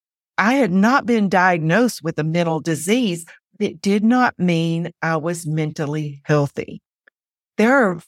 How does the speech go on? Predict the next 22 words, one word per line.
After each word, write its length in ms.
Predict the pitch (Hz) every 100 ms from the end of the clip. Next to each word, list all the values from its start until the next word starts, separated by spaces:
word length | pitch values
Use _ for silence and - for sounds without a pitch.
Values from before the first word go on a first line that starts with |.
| _
ti-, 200 | - 214 190
there 160 | 220
were 140 | 277 226
times 380 | 196 175 170
when 160 | 170 165
I 160 | 175 202
felt 280 | 208 185 -
like 160 | 165
I 140 | 170 175
was 180 | 196 156
going 420 | 175 180 190 180
crazy 600 | 214 220 240 214 127 - _ -
and 80 | 165
I 60 | 170
wanted 480 | 156 180 208 226 196
off 240 | 170 160 170
of 140 | 160
that 260 | 160 156 -
toxic 520 | 147 143 - 165 -
tre-, 300 | - 139 143 _ -
treadmill. 640 | - 147 143 127 87 - - _ _ _ _ _
Now, 200 | 190 170